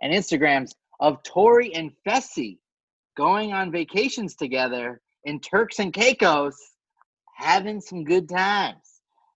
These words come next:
So moving on fast, that is some juicy deets.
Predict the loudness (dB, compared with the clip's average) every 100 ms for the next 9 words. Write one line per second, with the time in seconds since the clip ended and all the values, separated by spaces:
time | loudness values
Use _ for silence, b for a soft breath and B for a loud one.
0 | _ -2 2 4 4 2 0 -4 2 4
1 | 6 6 6 4 0 -2 0 0 0 -2
2 | -8 -20 _ _ _ _ _ -10 -4 -4
3 | -6 -16 -18 -18 -8 -2 0 -2 -6 -10
4 | -6 -4 -4 -10 -18